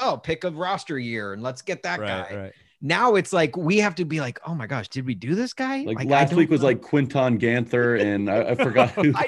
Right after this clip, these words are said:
Speaker 1: oh, I did a,
Speaker 3: Austin
Speaker 1: I did a practice squad guy that never even made it.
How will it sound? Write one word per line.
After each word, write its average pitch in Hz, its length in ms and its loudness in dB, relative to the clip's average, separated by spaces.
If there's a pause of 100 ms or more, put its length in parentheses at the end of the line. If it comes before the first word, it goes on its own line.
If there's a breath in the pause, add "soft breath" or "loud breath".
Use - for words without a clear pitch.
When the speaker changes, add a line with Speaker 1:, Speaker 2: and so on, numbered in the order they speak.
Speaker 1:
oh, 240 160 4
I 254 100 6
did 294 140 2
a, 233 40 6
Speaker 3:
Austin - 180 0
Speaker 1:
I 247 100 2
did 302 100 2
a 220 80 4
practice 247 460 -2
squad 131 320 -2
guy 139 180 0
that 147 140 -4
never 185 260 2
even 185 240 -2
made 185 160 2
it. 185 140 0